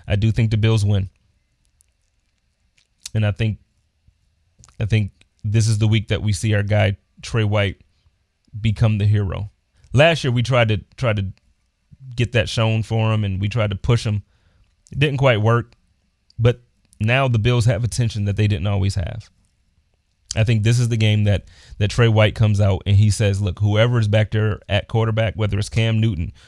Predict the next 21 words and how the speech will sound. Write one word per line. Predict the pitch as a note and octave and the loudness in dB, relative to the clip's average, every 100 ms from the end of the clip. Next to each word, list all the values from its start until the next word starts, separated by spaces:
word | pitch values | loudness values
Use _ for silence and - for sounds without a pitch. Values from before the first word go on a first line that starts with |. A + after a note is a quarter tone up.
| _ | _
whether | G2+ G#2 | -2 0
it's | G2+ - | 0 -2
Stidham, | - A#2 G2+ F#2 _ _ _ _ _ _ _ _ - | -2 0 0 -6 _ _ _ _ _ _ _ _ 0
whoever, | A2+ A#2+ A#2+ G#2+ F#2+ G2 - _ _ _ _ _ _ _ _ _ _ _ _ _ - - - _ | 4 6 4 2 -2 -8 -20 _ _ _ _ _ _ _ _ _ _ _ _ _ -20 -20 -20 _
if | A2 | -2
you | B2 | 0
throw | B2+ A#2+ | 0 0
the | A2 | 2
ball | G#2+ G#2 | 2 2
this | G#2+ G2 | 0 0
way, | G2 | -2
it's | G2+ G2 | -2 -2
getting | G#2 G2 | -4 -4
picked | - G2 - - | -4 -6 -8 -6
and | G2+ G2 | -2 -2
it's | G2 | -4
getting | G2+ G2 F#2+ _ _ - | -6 -6 -8 _ _ -6
taken | A2+ G#2 G2+ | -4 -2 -4
to | - | -4
the | G2+ | -4
house." | F#2+ F#2 - | -4 -8 -16